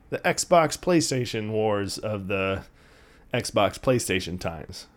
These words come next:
Mac P C. But in this case, they've settled on one standard. It's called Matter, and it's really gonna come out in force this year. There was a bunch of stuff for it at C E S, and we're definitely gonna see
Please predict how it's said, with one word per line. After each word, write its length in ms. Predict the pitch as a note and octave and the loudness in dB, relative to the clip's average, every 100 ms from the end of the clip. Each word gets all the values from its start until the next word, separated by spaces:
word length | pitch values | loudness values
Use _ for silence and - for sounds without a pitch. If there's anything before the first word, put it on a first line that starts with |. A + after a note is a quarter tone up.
| _ | _
Mac 360 | - G2+ F2+ - | -4 0 0 -2
P 180 | - B2 | -6 -6
C. 340 | - A3+ F#3+ - - | -6 -8 -12 -8 2
But 160 | - | 2
in 140 | D#3 E3 | 4 4
this 120 | F#3 | 4
case, 340 | - C#3 B2+ - - - - | 4 2 2 -6 -18 -16 0
they've 200 | C#3+ C#3+ | 2 4
settled 320 | - E3+ E3 | 4 4 4
on 220 | B2+ A#2 | 2 0
one 140 | A2+ G#2+ | 0 -2
standard. 420 | - F2 D#2 G2 | -2 -4 -4 -6
It's 80 | - | -6
called 300 | - B2+ A#2 | 0 0 2
Matter, 500 | G#2+ G2 F#2+ G2 - - - - - | 2 2 2 -2 -6 -16 -20 -14 -4
and 80 | B2 | -4
it's 140 | - | 0
really 200 | C3 B2+ | 2 2
gonna 180 | A#2 A2+ | 2 -2
come 160 | B2 | -2
out 160 | A2 G2+ | -2 -2
in 40 | |
force 320 | F2 - F2 - | -4 -2 -2 -2
this 240 | F2 - | -6 -4
year. 140 | D2+ | -4
There 100 | D#2+ | -2
was 120 | G2+ G#2+ | -2 0
a 40 | |
bunch 260 | G#2+ C#3 - | 2 2 2
of 60 | |
stuff 220 | - A#2+ | 0 -2
for 300 | - A2+ G#2+ | 0 0 2
it 100 | G#2+ | 2
at 140 | - - | -2 -4
C 300 | - D#2+ G#2 | -4 -2 0
E 40 | |
S, 300 | A#2+ D3 - - - - - - - - | 2 0 -2 -10 -20 -20 -20 -20 -12 0
and 100 | E3+ | 2
we're 60 | |
definitely 300 | D#3+ F#3+ F#3+ | 6 6 6
gonna 140 | E3+ D#3 | 4 2
see 500 | - D3+ D3+ C#3+ | 2 4 6 4